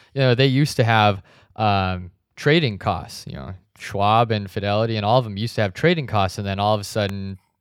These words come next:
they all, um, again, Ro-, Ro-, bringing Robinhood into this. Robinhood, as I'm doing air quotes here, started the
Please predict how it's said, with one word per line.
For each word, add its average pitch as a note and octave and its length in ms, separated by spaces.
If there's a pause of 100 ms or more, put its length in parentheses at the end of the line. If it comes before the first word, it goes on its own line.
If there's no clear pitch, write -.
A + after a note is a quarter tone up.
(400)
they G2+ 140
all, G2 320 (440)
um, F#2+ 480 (840)
again, G#2 400
Ro-, G2+ 200
Ro-, A#2 300
bringing C#3 220
Robinhood A#2 440
into G#2+ 200
this. G#2 260 (320)
Robinhood, B2+ 600 (680)
as A#2 240
I'm A#2 140
doing A#2 240
air C3 220
quotes A2+ 400
here, G#2 240
started B2+ 880
the G2 480